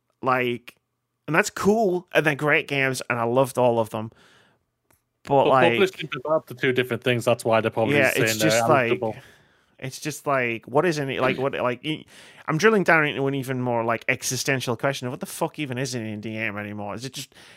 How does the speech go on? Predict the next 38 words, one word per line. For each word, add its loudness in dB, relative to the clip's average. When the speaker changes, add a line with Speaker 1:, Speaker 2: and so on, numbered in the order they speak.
Speaker 1:
anything 2
that's -6
not 2
a 2
third 0
person -2
<laughs> -4
action -6
game? -4
Is -2
that 6
what 4
we're 2
just -2
calling 4
indie 0
game -2
at -12
this -6
point? -10
Speaker 2:
Pretty -4
much. 0
I 4
was, 4
I'll 4
say -2
this, -2
I 2
was 2
very, 4
very, 2
very 2
surprised 0
Twelve -2
Minutes -8
got -8
on -12
there. -12